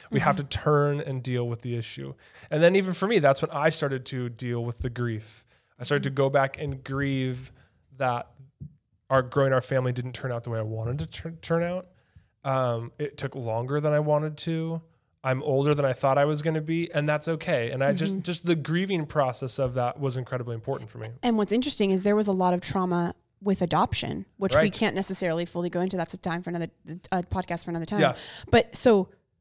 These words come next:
Speaker 2: but the only way we were able to even deal with the trauma of our adoptions was to learn how to deal with our traumas of infertility and realize that the traumas that we were happening with our adoptions were triggers from then.
Speaker 1: Right.
Speaker 2: You know what I mean?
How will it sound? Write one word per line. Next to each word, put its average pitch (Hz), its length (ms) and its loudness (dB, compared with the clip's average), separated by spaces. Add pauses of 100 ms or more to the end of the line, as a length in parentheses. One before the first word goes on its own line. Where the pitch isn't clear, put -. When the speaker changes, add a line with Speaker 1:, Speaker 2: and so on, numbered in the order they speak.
(100)
Speaker 2:
but 202 200 2
the 202 120 4
only 254 260 8
way 220 220 8
we 202 160 4
were 190 180 2
able 185 240 0
to 180 120 -8
even 190 220 0
deal 185 220 0
with 190 140 -2
the 175 60 -4
trauma 175 380 -4
of 165 140 -4
our 160 120 0
adoptions 175 500 -2
was 170 260 0 (120)
to 185 120 -2
learn 170 480 -2
how 175 140 -8
to 165 80 -6
deal 156 180 -8
with 151 120 -10
our 147 80 -10
traumas 151 360 -12 (260)
of 180 140 -10
infertility 165 600 -6
and 185 220 -2
realize 185 460 2
that 156 200 -4 (800)
the 196 100 -2
traumas 208 340 2
that 175 100 0
we 175 60 -2
were 175 80 0
happening 180 380 -2
with 175 120 -2
our 165 140 -6
adoptions 175 520 -2
were 175 80 -4
triggers 170 520 0
from 165 280 -4
then. 156 300 -6 (220)
Speaker 1:
Right. 113 280 -2
Speaker 2:
You 220 120 0
know 196 80 0
what - 20 -2
I 175 40 -4
mean? 175 260 -6